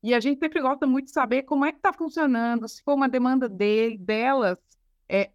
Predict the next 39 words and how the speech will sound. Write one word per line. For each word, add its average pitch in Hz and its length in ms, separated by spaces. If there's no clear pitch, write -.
para 240 400
essa, 190 1000
eh, 175 580
pra 208 220
essa 214 220
formação, 220 960
se 247 340
houve, 208 960
eh, 214 260
adesão, 220 760
se 254 140
elas 226 280
vieram, 226 540
gostaram, 220 480
como 247 180
que 262 100
funcionou 240 680
um 233 40
pouco 220 260
dessa 208 300
dinâmica 190 500
das 185 160
atividades. 190 680
E 196 40
depois 214 240
a 226 40
gente 240 140
quer 226 100
fazer 220 180
um 220 80
pouco 220 220
de 202 80
pergunta 208 300
sobre 202 160
política 208 380
pública 196 380
pra 208 140
fechar, 196 380
mas 170 160